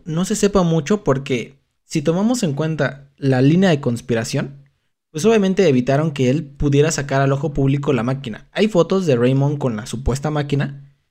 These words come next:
pero no se afirma que sea esa la verdadera máquina que él creó y que él afirmaba que curaba el cáncer.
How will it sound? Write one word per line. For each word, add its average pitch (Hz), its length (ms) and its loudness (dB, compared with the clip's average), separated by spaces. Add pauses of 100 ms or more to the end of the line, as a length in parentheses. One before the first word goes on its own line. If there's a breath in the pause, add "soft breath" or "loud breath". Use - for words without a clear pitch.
(480)
pero 127 220 -2
no 139 140 -2
se 170 120 0
afirma 143 400 2
que 139 100 -6
sea 117 240 -4
esa 123 200 -4
la 117 140 -2
verdadera 110 440 -4
máquina 117 380 -6
que 110 160 -4
él 113 140 -6
creó 135 280 4
y 185 80 2
que 113 180 -2
él 120 100 0
afirmaba 120 480 -4
que 135 120 -12
curaba 90 300 -4
el 110 120 -6
cáncer. 151 360 -6